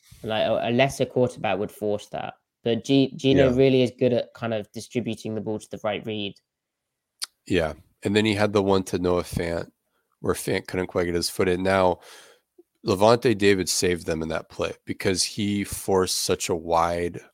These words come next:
Speaker 2: arcing
Speaker 1: Right.
Speaker 2: speed release from Noah that it screwed off, it screwed up Noah's s-, uh, spacing, 'cause Noah ended up winning the route, you could say, but he won it late.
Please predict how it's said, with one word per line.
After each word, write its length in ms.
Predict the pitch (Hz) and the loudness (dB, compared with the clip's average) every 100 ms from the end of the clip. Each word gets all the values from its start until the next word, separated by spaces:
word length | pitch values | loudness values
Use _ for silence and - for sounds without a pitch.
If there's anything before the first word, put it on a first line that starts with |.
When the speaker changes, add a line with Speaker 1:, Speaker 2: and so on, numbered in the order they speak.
| - | -8
Speaker 2:
arcing 520 | 87 101 113 98 85 | -4 -2 -2 -2 -4
Speaker 1:
Right. 100 | 87 | -6
Speaker 2:
speed 380 | - - 87 85 | -8 -8 -8 -4
release 560 | 92 90 98 - - - _ _ _ _ _ | -2 0 -2 -4 -8 -12 _ _ _ _ _
from 200 | - 113 | -4 2
Noah 300 | 110 113 120 | 6 8 6
that 180 | 107 95 | 4 2
it 120 | 90 | 2
screwed 400 | - - 98 95 | -2 -6 -2 2
off, 340 | 90 87 90 - | 4 4 0 -4
it 60 | |
screwed 320 | - - 110 | -4 -2 0
up 180 | 101 - | 0 0
Noah's 580 | 95 92 90 80 - - 311 _ _ | 0 2 2 0 -4 -6 -10 _ _
s-, 340 | - - - - _ | -12 -6 -4 -6 _
uh, 220 | - 90 82 | -2 0 0
spacing, 640 | - - 101 - 82 82 - _ _ - - - _ | -2 0 0 0 -2 -8 -14 _ _ -20 -20 -20 _
'cause 300 | - 110 95 | 0 2 2
Noah 300 | 98 110 143 | 2 4 6
ended 180 | 117 104 | 4 2
up 100 | 98 | -2
winning 320 | 85 92 95 | -2 -2 0
the 100 | 82 | -2
route, 300 | 78 80 78 | -2 -2 -4
you 120 | - 87 | -8 -14
could 160 | - | -8
say, 260 | - 92 92 _ _ - | -8 -6 -10 _ _ -16
but 260 | 92 - | -14 -10
he 100 | 95 | -4
won 200 | 104 107 | 2 2
it 80 | 92 | 0
late. 300 | 90 90 78 | -2 -4 -6